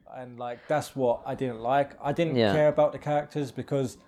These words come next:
Speaker 1: they
Speaker 2: They
Speaker 1: didn't take
Speaker 2: didn't care.
Speaker 1: themselves seriously.
Speaker 2: Yeah, yeah. 'Cause apparently there's
Speaker 1: Because I
Speaker 2: a
Speaker 1: think Guardians had a really good mix of that. When it,
Speaker 2: Yeah.
Speaker 1: it mattered, things mattered, and it felt like things affected them.
Speaker 2: Yeah.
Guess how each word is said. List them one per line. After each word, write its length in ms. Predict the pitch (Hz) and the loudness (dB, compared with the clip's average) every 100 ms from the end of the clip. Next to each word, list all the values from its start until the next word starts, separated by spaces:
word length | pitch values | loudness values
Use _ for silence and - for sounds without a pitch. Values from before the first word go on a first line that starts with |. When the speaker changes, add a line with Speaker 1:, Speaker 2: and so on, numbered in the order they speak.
| _ _ - - | _ _ -20 2
Speaker 1:
they 140 | 143 | 8
Speaker 2:
They 220 | 143 143 143 | 12 12 12
Speaker 1:
didn't 40 | |
take 200 | 139 123 | 12 8
Speaker 2:
didn't 120 | - | 2
care. 120 | 123 | 4
Speaker 1:
themselves 220 | 117 113 - | 4 4 -4
seriously. 420 | 117 110 135 123 | -12 -10 -2 2
Speaker 2:
Yeah, 200 | 113 110 | 4 4
yeah. 320 | 110 107 95 | 4 2 0
'Cause 160 | - 156 | 4 4
apparently 340 | 156 175 180 | 8 6 6
there's 200 | 143 139 | 6 6
Speaker 1:
Because 40 | 127 | 8
I 180 | 135 127 | 6 6
Speaker 2:
a 60 | |
Speaker 1:
think 160 | - - | -2 -2
Guardians 420 | 170 170 151 127 | 0 0 -2 -8
had 120 | 143 | -8
a 40 | 131 | -6
really 260 | 143 147 | -4 -4
good 140 | 143 131 | -6 -6
mix 300 | 139 165 - | -8 -10 -14
of 80 | 113 | -12
that. 200 | 107 113 | -10 -6
When 160 | 165 175 | -6 -4
it, 100 | 127 | -6
Speaker 2:
Yeah. 180 | 107 - | -8 -8
Speaker 1:
it 120 | 170 | -8
mattered, 540 | 147 160 151 107 104 - _ _ | -6 -6 -6 -8 -16 -20 _ _
things 280 | 170 147 110 | -8 -8 -8
mattered, 400 | 131 147 117 104 | -8 -10 -10 -14
and 100 | 120 | -16
it 60 | 127 | -8
felt 240 | 160 143 | -4 -2
like 160 | 131 127 | -4 -8
things 280 | - 143 127 | -10 -8 -10
affected 480 | - 160 147 139 - | -8 -8 -8 -12 -14
them. 260 | 101 98 - - | -14 -14 -18 -8
Speaker 2:
Yeah. 300 | 123 107 | -4 -4